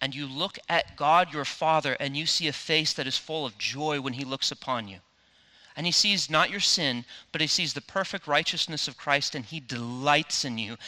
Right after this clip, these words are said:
as he delights in an only begotten Son. And you believe that. And when you believe that, you cannot help but experience some kind of joy, some kind of strength,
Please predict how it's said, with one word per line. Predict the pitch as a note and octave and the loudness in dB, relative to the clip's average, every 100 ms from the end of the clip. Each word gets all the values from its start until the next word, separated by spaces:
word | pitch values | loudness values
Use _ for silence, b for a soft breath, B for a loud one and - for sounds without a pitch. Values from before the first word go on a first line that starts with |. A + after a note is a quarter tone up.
| B | B
as | - D#3 | 2 2
he | E3 | 0
delights | D3+ C3+ C#3 C#3 - | -4 2 4 4 2
in | B2 | -4
an | A2+ A2+ | -6 -8
only | C#3+ D#3+ E3+ F3 | -6 -6 -6 -6
begotten | D3+ B2+ B2+ - B2+ | -6 0 0 0 -4
Son. | - A#2 F#2+ - _ B B B B B | -6 -6 -10 -16 _ B B B B B
And | D3 D#3 | -8 -8
you | E3+ | -10
believe | C3+ D#3 D#3+ F3 G#3 G#3+ B2+ | -8 -6 -6 -4 -2 -2 -2
that. | A#2+ F#2+ - _ - - _ _ _ _ _ b b b | -4 -4 -6 _ -6 -6 _ _ _ _ _ b b b
And | A3 G3 | -14 -6
when | B3 B3 | -4 -4
you | A3+ | -4
believe | F3 F3 G3+ A3+ F3+ C3+ | -4 -4 -2 -2 -2 -4
that, | D3+ - - - b b b b b | -6 -10 -16 -18 b b b b b
you | A#3 | -16
cannot | A3+ - A3 E3+ | -12 -6 -4 -4
help | C3 A3 G3+ - - B B B B | -6 -2 0 -2 -10 B B B B
but | - E3+ | -6 -4
experience | - - G#3+ G3 F3+ | -2 -2 2 2 2
some | - A3+ | 2 0
kind | A3+ F#3+ D3 | 2 2 2
of | A#2+ - B B | 0 -2 B B
joy, | - C#3+ C#3+ E3 F#3 B | -4 -2 2 2 0 B
some | - A3 | -6 -4
kind | A3 G#3+ | -2 -2
of | C#3+ | 2
strength, | - - D3+ D3 G3 - | 4 4 4 2 2 -4